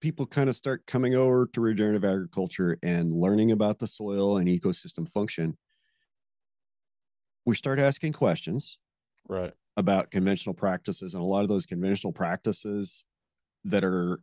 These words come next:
Speaker 1: accepted
Speaker 2: Mm-hmm.
Speaker 1: are indefensible from an animal welfare point of view or a human health point of view.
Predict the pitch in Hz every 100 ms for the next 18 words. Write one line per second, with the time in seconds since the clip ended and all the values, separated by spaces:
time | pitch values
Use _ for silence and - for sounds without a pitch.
0 | _ 107 104 - 117 113 - 185 - _
1 | _ _ _ _ _ - 101 95 92 _
2 | _ _ _ _ 120 117 117 101 90 80
3 | - - - - _ _ _ _ _ _
4 | - 104 98 95 101 - _ 107 104 107
5 | 101 95 87 90 110 - 117 - 117 104
6 | 120 131 90 82 98 80 76 90 - 120
7 | 131 - 170